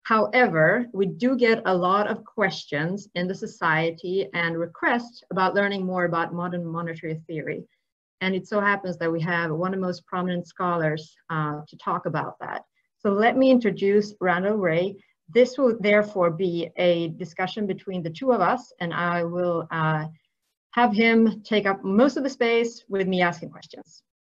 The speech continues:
Um, and feel free to submit questions at any time. We will take questions in the end,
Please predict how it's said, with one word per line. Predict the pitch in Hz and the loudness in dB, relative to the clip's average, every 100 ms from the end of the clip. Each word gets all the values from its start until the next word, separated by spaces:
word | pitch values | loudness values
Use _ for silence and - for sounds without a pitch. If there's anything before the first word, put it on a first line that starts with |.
| _ _ _ - _ _ | _ _ _ -20 _ _
Um, | 180 175 175 165 165 - | 0 2 0 -2 -6 -4
and | 233 202 165 180 240 - - _ _ _ _ | 0 2 2 2 0 -2 -10 _ _ _ _
feel | 254 302 302 | -2 0 -2
free | - 277 269 | -4 -4 -2
to | 233 | -2
submit | 233 202 226 226 | -2 2 2 0
questions | - 202 - 208 202 | -4 -4 -2 -6 -8
at | - | -6
any | 190 202 | -4 -2
time. | 202 202 185 233 240 - - | -2 -2 2 2 0 -6 -2
We | 233 | 4
will | 233 | 4
take | 233 294 302 | 2 -4 0
questions | 247 277 269 | 0 2 0
in | 233 | 0
the | 190 | 2
end, | 170 277 | 2 2